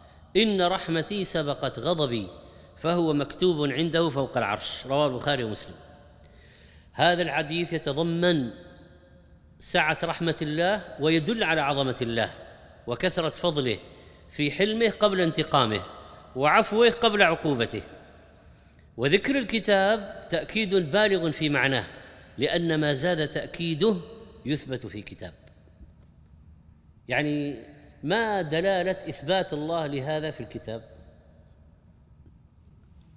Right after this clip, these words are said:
تأكيد عليه. ولا الله حفيظ لا ينسى شيئاً، كتب ولا ما كتب، الله لا ينسى شيئاً.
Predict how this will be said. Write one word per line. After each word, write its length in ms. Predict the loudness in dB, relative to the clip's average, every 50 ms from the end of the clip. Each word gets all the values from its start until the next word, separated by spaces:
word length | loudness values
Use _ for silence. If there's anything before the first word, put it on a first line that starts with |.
| -20 -12 -6
تأكيد 380 | -6 -4 -4 -4 -6 -6 -4 -4
عليه. 240 | -6 -8 -10 -12 -14 -18 -20 -20 -20 -20 -20 -20 -20 -20 -20 -20 -20 -20 -20 -20 -20 -20 -20 -20 -20 -20 -20 -20 -20 -20 -20 -20 -20 -20 -20 -20 -20 -20 -20 -20 -10 -4
ولا 300 | -2 0 0 0 -2 -2
الله 220 | -2 -2 -2 -2
حفيظ 500 | 0 0 -2 -2 0 0 0 0 -2 -4
لا 140 | -4 -4 -2
ينسى 260 | -2 -2 -2 -2 -4
شيئاً، 360 | -4 -4 -4 -6 -6 -8 -12 -14 -16 -18 -20 -20 -20 -20 -20 -20 -20 -20 -20 -20 -20 -20 -8 0
كتب 320 | 2 2 4 4 4 4
ولا 180 | 6 6 6 6
ما 160 | 8 8 6
كتب، 400 | 6 4 0 -2 0 0 0 0 -2 0
الله 180 | 2 4 6
لا 120 | 8 8 8
ينسى 280 | 6 6 4 2 -4
شيئاً. 280 | -6 -8 -8 -12 -12 -16